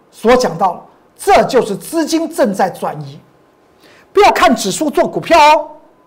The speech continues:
今天我公众老师在开盘不久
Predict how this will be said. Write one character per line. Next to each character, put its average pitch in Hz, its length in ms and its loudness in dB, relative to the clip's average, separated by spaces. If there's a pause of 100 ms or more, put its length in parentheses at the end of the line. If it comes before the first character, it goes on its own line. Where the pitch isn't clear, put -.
(880)
今 349 200 0
天 339 120 4
我 208 80 0
公 285 200 -2
众 294 80 2
老 170 120 -2
师 233 320 -6 (300)
在 311 140 0
开 - 200 0
盘 294 160 2
不 311 120 -2
久 - 280 -8